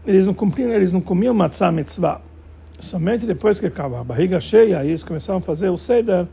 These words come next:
aí eles faziam, comiam Matzah Mitzvah, Matzah, eh, Matzah que pode ser cumprida a Mitzvah. E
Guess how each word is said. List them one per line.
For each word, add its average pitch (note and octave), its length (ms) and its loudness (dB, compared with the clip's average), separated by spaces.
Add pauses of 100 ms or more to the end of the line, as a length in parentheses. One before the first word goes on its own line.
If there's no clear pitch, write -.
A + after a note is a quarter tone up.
(480)
aí E3 200 0
eles F#3+ 320 2
faziam, D#3+ 560 0
comiam E3 400 -2
Matzah D#3 480 -2
Mitzvah, E3+ 460 -2
Matzah, D#3+ 540 -4 (800)
eh, D3 360 4 (280)
Matzah C#3+ 560 2 (460)
que - 100 -12
pode D#3 280 -4
ser D#3+ 160 -8
cumprida E3+ 340 -4
a - 20 0
Mitzvah. D#3 400 -6 (1500)
E A3+ 360 4